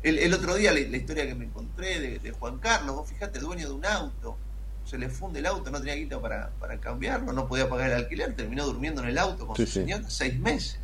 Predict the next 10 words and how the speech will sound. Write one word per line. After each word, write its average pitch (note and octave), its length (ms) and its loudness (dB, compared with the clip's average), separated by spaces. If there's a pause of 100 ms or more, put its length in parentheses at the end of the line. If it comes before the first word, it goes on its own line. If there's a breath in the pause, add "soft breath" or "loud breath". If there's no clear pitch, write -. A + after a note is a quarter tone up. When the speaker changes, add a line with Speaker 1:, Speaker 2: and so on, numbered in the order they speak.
(120)
Speaker 2:
Ujú. A2+ 280 2 (400)
Speaker 1:
¿Cuánta C4+ 300 -4
gente - 460 -6
hay C#3+ 120 -2
así? A#2+ 220 -4 (960 loud breath)
Por - 100 2
eso F3 140 4
insisto, B2+ 560 4
eh, A2+ 260 6 (540)
el, A2+ 160 -4